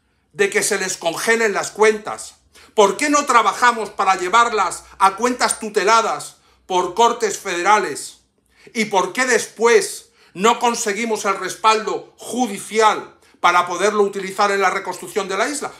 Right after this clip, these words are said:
¿Por qué no hicieron eso? Ahora están preocupados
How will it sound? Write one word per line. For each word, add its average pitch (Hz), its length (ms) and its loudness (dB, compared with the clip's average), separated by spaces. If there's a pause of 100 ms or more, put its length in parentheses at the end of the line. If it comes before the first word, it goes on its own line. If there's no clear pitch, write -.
¿Por 185 220 2
qué 196 160 4
no 190 100 0
hicieron 180 380 -4
eso? - 240 -10 (3000)
Ahora 170 260 2
están 208 300 0
preocupados 226 720 2